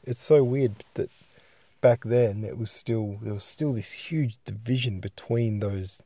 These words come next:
classes. Whereas today, not so much. At least it's not as noticeable.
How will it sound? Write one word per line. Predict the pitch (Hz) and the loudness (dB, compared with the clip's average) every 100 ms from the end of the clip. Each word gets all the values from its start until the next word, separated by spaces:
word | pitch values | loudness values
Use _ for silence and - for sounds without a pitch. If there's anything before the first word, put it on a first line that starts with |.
| _ | _
classes. | - - 110 120 - - - _ _ _ _ _ _ _ _ _ _ _ | -12 -4 -2 -2 -8 -16 -20 _ _ _ _ _ _ _ _ _ _ _
Whereas | 123 113 107 101 | -2 0 2 -2
today, | - 110 110 101 | -4 6 8 8
not | 101 - - | 2 -4 -6
so | - 117 101 | 4 4 4
much. | 78 - - - _ _ _ 170 | -2 -12 -14 -14 _ _ _ -6
At | |
least | 104 107 107 | -4 -4 -6
it's | - | -8
not | 92 | -6
as | 85 95 | -6 -6
noticeable. | 92 90 95 90 | -6 -6 -10 -14